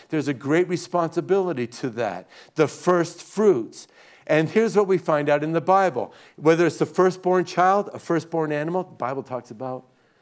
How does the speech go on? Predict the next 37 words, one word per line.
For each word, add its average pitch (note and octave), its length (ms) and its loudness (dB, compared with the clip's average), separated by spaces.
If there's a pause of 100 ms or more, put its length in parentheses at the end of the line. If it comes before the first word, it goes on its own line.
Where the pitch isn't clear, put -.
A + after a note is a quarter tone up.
(160)
uh, D3+ 180 -2
even D3+ 260 0
a A#2+ 60 -2
donkey D3+ 560 -6 (240)
being A2+ 300 -8
born. F#2+ 400 -8 (580)
You B2 140 -4
have C#3 240 -2
to, C#3+ 200 -6
you C#3 120 0
have C#3+ 80 -2
to D#3 100 -2
deal F3 220 2
with, A#2 100 -2
what A#2 160 0
do C#3+ 80 -6
you F#3+ 100 -2
do D3+ 380 0 (240)
with D3 200 0
the C3+ 100 -2
firstborn D#3 1000 -2
of A#2 220 -10
anything B2 640 -8 (280)
that C3+ 160 -4
comes C#3+ 300 -4
out C3 160 0
of B2+ 80 -6
the C#3+ 100 0
womb, C#3+ 440 -2
the A2 100 -8
firstborn? C3 800 -6 (720)
It C3+ 160 0
has E3+ 360 0
to G3 120 0
either D#3+ 280 -2
be C3+ 140 -4
sacrificed C3+ 1080 -8